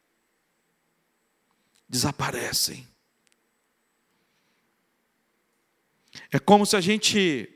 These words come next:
fosse ainda, sabe quando você era criança e tinha medo do escuro? Quando você era criança, eu não sei,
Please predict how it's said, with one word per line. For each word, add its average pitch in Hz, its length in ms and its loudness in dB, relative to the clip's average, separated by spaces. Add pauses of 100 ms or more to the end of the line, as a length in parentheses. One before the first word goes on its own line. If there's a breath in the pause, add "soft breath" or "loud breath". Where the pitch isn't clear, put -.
(120)
fosse 208 380 4
ainda, 196 480 0
sabe 196 220 0
quando 202 220 2
você 196 280 0
era 202 160 0
criança 202 580 0 (220 loud breath)
e 190 80 4
tinha 202 260 4
medo 196 260 2
do 190 80 -2
escuro? 220 520 0 (2500)
Quando 180 160 6
você 190 240 4
era 214 140 4
criança, 214 460 0
eu 185 40 -2
não 170 80 -4
sei, 170 480 -4